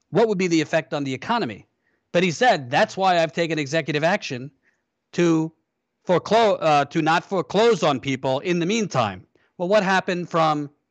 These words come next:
May twenty twenty to February twenty twenty-one? What happened? He said when he was running, "Forgiveness, not paid later." Forgiveness,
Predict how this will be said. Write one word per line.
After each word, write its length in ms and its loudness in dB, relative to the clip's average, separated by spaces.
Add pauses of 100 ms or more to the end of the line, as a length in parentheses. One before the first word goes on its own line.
(880)
May 360 2
twenty 320 -2
twenty 480 -2 (240)
to 100 -8
February 520 0
twenty 320 -2
twenty-one? 580 0 (720)
What 140 2
happened? 320 -2 (560)
He 100 -2
said 240 0
when 100 0
he 60 0
was 160 -4
running, 340 0 (220)
"Forgiveness, 720 0 (460)
not 240 0
paid 260 0
later." 440 -2 (1900)
Forgiveness, 680 0